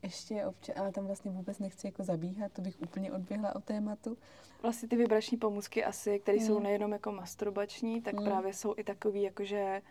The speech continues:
Speaker 2: ehm, podle mě, teda jako, když se bavíme o heterovztazích, tak vlastně chlapům nevadí moc buttplugy, ale všechno, co vibruje, nebo jako
Speaker 1: <laughs> Jo, jo, jo.
Speaker 2: nahrazuje něco, jakože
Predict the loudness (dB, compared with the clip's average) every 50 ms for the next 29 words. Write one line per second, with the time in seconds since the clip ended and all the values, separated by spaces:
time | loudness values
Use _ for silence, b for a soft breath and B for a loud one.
0 | b b b b b b b b b b b b b b _ -6 -2 -2 -2 -2
1 | -2 -4 -6 -8 B B B B B B B B B B B B B B -12 -12
2 | -12 B B B B B B -20 -20 -16 -12 -10 -8 -6 -4 -2 -2 0 2 2
3 | 4 4 2 0 0 -2 -4 -6 -4 -2 0 0 0 -2 -2 -4 -4 -4 -6 -10
4 | -14 -14 -14 -12 -8 -6 -6 -6 -6 -8 -10 -10 -10 -10 -10 -6 -6 -2 -2 -2
5 | -4 -6 -8 -4 -4 -4 -2 -2 -4 -6 -6 -10 -14 -18 -20 B B B B B
6 | B B B B B -10 -4 -2 -2 -2 -2 -6 -8 -8 -10 -12 -10 -10 -10 -10
7 | -12 -10 -6 -4 -4 -2 0 0 0 0 -2 -4 -8 -8 -8 -6 -8 -8 -8 -10
8 | -10 -8 -8 -8 -8 -8 -10 -8 -8 -4 -2 -2 -2 -2 -4 -6 -6 -6 -6 -8
9 | -6 -8 -8 -6 -6 -4 -4 -4 -4 0 2 2 4 2 2 0 0 0 0 4
10 | 6 6 6 8 6 6 6 4 6 6 6 6 6 6 4 4 2 -2 -6 -4
11 | -2 -2 -2 -2 -2 -4 -4 -2 -2 -2 -2 -2 -2 -4 -6